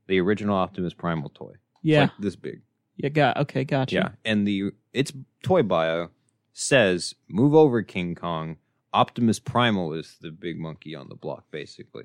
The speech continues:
Speaker 2: Mm-hmm.
Speaker 1: And it says that Optimus Prime has reformatted his body into a gargantuan gorilla.
Speaker 2: Keck.
Speaker 1: So, the toy bio says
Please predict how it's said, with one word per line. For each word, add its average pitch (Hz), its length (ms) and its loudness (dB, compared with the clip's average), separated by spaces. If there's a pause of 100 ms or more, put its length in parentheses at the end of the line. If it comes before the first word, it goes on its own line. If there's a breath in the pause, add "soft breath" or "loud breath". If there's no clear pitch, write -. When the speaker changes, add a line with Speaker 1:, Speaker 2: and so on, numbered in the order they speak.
Speaker 2:
Mm-hmm. 160 360 -2
Speaker 1:
And 113 140 2
it 90 120 -2
says 156 360 2
that - 200 -4
Optimus 120 480 0
Prime 101 540 0
has 87 160 -8
reformatted 110 720 0
his 92 120 -10
body 98 380 2
into 82 220 -8
a 87 40 -8
gargantuan 85 680 -6
gorilla. 76 360 -6 (960)
Speaker 2:
Keck. - 400 -4 (300)
Speaker 1:
So, 90 380 0 (800)
the 92 120 -12
toy 214 280 0
bio 101 360 2
says 101 480 0